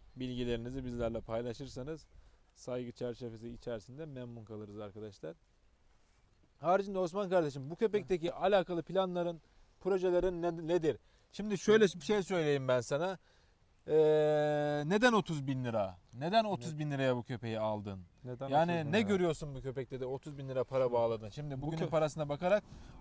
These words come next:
Speaker 1: otuz bin lira az bir rakam değil tabii ki de.
Speaker 2: Şimdi kamerada da göründüğü gibi bu köpekte fizik problemi kesinlikle yok.
Speaker 1: Ok gibi köpek.
Speaker 2: Ok gibi köpek.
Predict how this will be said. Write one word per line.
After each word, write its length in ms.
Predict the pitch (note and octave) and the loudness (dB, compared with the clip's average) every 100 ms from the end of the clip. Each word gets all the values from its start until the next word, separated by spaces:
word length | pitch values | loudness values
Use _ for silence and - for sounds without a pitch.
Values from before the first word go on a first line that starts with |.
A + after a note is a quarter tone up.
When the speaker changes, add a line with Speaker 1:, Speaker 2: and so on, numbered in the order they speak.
| - | -12
Speaker 1:
otuz 300 | C3+ G3 F3 | -8 -8 -6
bin 100 | F3 | -4
lira 120 | F#3+ | 2
az 300 | F#3 F3+ D#3+ | 4 4 2
bir 40 | |
rakam 380 | D#3 C#3+ G3+ G#3 | 0 2 2 2
değil 180 | G#3 F3 | 2 2
tabii 300 | - A#2+ A2+ | 0 -2 -2
ki 140 | C3+ | -8
de. 40 | F2+ | -14
Speaker 2:
Şimdi 340 | - C#3+ D#3 | -12 -12 -10
kamerada 480 | - C#3+ D#3+ E3 D#3 | -4 -2 -2 -4 -2
da 60 | D3+ | -2
göründüğü 380 | D#3 D3+ D3+ | 0 -2 -4
gibi 240 | D#3 B2 A#2+ | -4 -6 -8
bu 60 | |
köpekte 520 | D3 D#3+ D#3 C3+ E3 D#3+ | -6 -6 -6 -8 -8 -8
fizik 540 | - - C#3 E3 - | -10 -10 -8 -10 -10
problemi 400 | D3 C#3+ C#3+ D3 | -8 -6 -6 -8
kesinlikle 580 | - C3+ C#3+ D3+ C#3+ A2 | -10 -12 -10 -12 -10 -10
yok. 140 | F#2+ - - | -10 -14 -4
Speaker 1:
Ok 280 | F#3+ G#3 - | 4 4 4
gibi 200 | C3+ A#2 | -2 0
köpek. 340 | A2 F#2 F2 | -2 -6 -6
Speaker 2:
Ok 240 | D#3 E3+ - | -2 -2 -4
gibi 180 | C#3+ D#3 | -8 -6
köpek. 340 | C#3 B2 G#2+ | -6 -4 -8